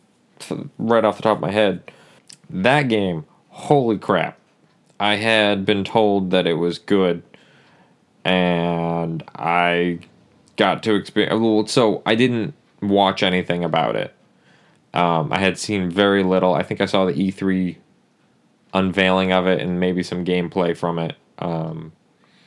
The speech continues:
Christ, that was back in, like, twenty thirteen, twenty twelve, 'cause that was a P S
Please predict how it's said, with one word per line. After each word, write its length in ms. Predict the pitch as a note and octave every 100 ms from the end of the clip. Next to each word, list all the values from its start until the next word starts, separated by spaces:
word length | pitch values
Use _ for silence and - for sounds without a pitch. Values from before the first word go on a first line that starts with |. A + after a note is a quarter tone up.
| _ - - _ _ -
Christ, 380 | - F2 -
that 120 | G2+ F#2+
was 80 |
back 320 | F#2+ D#2+ D#2+ F2+
in, 60 |
like, 180 | C2+ - _ _ -
twenty 600 | - A2+ G#2 F#2 F#2 F#2
thirteen, 600 | G2 A#2 G#2+ C#2 A#2+ A#2+
twenty 280 | A2+ A2+ A2+
twelve, 640 | - B2 C3+ C#3+ C#3+ - - _ - _ _ _ -
'cause 120 | A2
that 100 | C3+
was 140 | B2
a 40 | G2
P 220 | - B2
S 380 | G#2+ - -